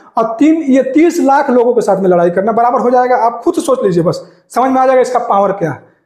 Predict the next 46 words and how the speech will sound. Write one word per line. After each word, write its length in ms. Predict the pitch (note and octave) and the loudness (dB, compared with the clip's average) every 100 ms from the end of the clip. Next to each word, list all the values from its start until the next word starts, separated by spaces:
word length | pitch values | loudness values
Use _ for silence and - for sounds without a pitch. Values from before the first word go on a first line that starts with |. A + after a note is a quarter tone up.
| _ _ | _ _
तो 60 | F#3 | -2
बराबर 300 | G#3+ A3+ - | 0 2 0
कभी 200 | - G3 | 0 -2
नहीं 80 | G3+ | 0
हो 60 | D3+ | -2
सकता। 240 | - - | -4 -8
आप 600 | - A3+ C4 B3+ - - B3 | -2 -2 -2 -6 -12 -6 0
एक 200 | C4 B3+ | 0 2
हज़ार 180 | A#3+ A#3 | 2 2
लोग 140 | A#3 | 0
से 100 | B3+ | 0
अगर 220 | - G#3 | 0 2
लड़ाई 220 | G#3 G#3+ G#3+ | 2 2 0
करेंगे 260 | A3 G#3 | 0 0
तो 100 | A#3 | 0
आपका 180 | A3 A3+ | -2 0
rank 280 | G#3+ A3 G#3+ | -2 -2 -4
ऊपर 200 | F#3+ G#3 | -4 0
आ 100 | D#3+ | -2
सकता 280 | D#3 C3+ - | -4 -10 -18
है, 60 | C3 | -4
क्योंकि 220 | G3 A#3+ | -2 0
आप 180 | B3+ B3+ | 0 -2
एक्सपीरियंस 440 | C#4+ - E4 F4 D4 | -6 -2 0 2 2
आदमी, 240 | C4+ C4+ | 0 0
इतना 220 | C4 C#4+ | 0 0
मैं 120 | C#4 C4+ | 0 0
अच्छे 300 | - - C#4 | -2 -2 -2
से 60 | |
सिखा 260 | B3+ A#3 - | -2 -2 -2
रहा 100 | B3 | 0
हूँ 100 | A#3 | 0
आपको 220 | A3 G#3 | -2 -2
हर 100 | F#3+ | -2
चीज़, 240 | G3 F#3+ - - - - | -2 -6 -6 -20 -20 -4
आप 140 | A3+ A#3+ | -2 0
अच्छे 180 | - | -2
से 140 | A#3 - | -2 0
team 200 | C4+ B3+ | 0 2
बनाएंगे 320 | A#3 A3 A3+ | 0 0 -2
तो 180 | A3+ B3+ | -2 -2
ऊपर 180 | C4 B3 | 0 0
आ 80 | G3+ | 0
सकते 280 | F3 - | -4 -2
हैं, 60 | F3 | 0
मगर 240 | G#3+ C4+ | 0 -2